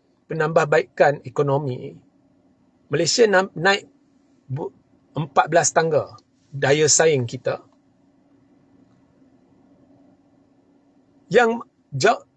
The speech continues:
sejak tahun dua puluh dua puluh, paling tinggi. Maknanya Muhyiddin pun kalah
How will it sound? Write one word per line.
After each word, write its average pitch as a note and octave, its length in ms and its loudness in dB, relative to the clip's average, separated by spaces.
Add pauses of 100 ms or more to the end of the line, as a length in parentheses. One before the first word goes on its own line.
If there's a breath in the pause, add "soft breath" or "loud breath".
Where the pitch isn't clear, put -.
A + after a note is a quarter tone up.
sejak G#3+ 640 0
tahun G3+ 320 4
dua F#3 160 2
puluh F3+ 240 -2
dua D#3 180 -8
puluh, D3+ 300 -8 (800)
paling D3+ 320 0
tinggi. D3+ 240 -8 (480)
Maknanya E3+ 400 0
Muhyiddin E3 480 -2
pun C#3+ 160 -10
kalah E3 400 -2